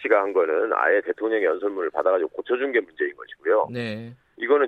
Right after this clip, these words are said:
Speaker 1: 장관께서 직접 작성하시고 승인하신 문헌이
Speaker 2: 예.
Speaker 1: 뭐 내보내려고 했던 것이 혼선을 빚어서 다른 분들한테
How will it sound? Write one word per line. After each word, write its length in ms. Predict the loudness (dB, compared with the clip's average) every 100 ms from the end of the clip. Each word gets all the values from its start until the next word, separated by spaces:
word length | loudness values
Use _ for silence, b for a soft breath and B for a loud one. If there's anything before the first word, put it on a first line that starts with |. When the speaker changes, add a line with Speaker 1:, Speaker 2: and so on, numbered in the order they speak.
| 0
Speaker 1:
장관께서 520 | 0 0 2 0 0
직접 320 | -2 -4 -2
작성하시고 580 | -2 0 2 2 0 -6 -4
승인하신 640 | 0 2 2 0 -4 -6 -12 -4
문헌이 720 | 0 2 0 -2 0 0 -2
Speaker 2:
예. 340 | -6 -10 -10 -14 _ -2
Speaker 1:
뭐 160 | 0
내보내려고 720 | 4 4 6 4 6 4 4
했던 240 | 2 2 2
것이 180 | 0 0
혼선을 440 | -2 0 0 0
빚어서 300 | -2 0 -2
다른 260 | 0 -2 -2
분들한테 640 | 0 0 0 2 2